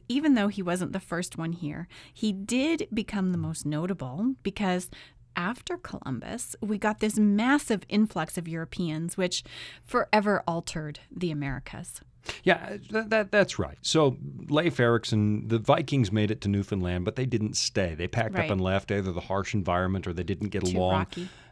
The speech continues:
Speaker 2: with the Native Americans who were already there.
Speaker 1: Mm-hmm.
Speaker 2: Um, yeah, and so they left. Columbus, though, put down European roots here, and everybody stayed, and that obviously changed the course of everything.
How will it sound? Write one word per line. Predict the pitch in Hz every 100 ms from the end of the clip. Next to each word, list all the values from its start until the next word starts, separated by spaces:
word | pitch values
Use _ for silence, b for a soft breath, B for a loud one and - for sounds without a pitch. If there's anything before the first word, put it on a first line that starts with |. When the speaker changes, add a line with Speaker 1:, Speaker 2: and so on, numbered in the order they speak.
| -
Speaker 2:
with | 104
the | 101
Native | 95 92 87
Americans | 90 87 85 90 85
who | 82
were | 82 85
already | 85 82 80 80
there. | 78 82 73 73 -
Speaker 1:
Mm-hmm. | 90 76
Speaker 2:
Um, | 69 67 - B B B B
yeah, | - 92 -
and | 135
so | - 131
they | 135
left. | 127 110 110 - -
Columbus, | - 131 175 156 123 -
though, | 101 98 98 101 107 -
put | 131 -
down | 113 110 104 104
European | 104 101 - 104 90
roots | 92 156 - -
here, | 92 92
and | 95 92
everybody | 90 92 92 87
stayed, | 90 - - 160 107 87
and | 90
that | 98 104
obviously | 101 117 113 98 104
changed | - 98 87 -
the | -
course | - 82 -
of | 90
everything. | 101 107 107 78